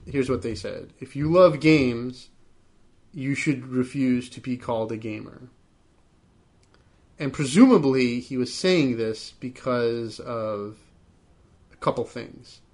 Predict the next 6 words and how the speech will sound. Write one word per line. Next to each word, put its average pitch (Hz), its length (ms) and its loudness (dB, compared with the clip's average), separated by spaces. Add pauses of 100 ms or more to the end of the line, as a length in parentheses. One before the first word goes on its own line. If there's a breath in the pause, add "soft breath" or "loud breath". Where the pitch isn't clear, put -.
(500)
One 175 180 8
of 180 100 8
them 135 360 4 (140)
is 127 140 -10
because 123 400 -2
of 117 320 0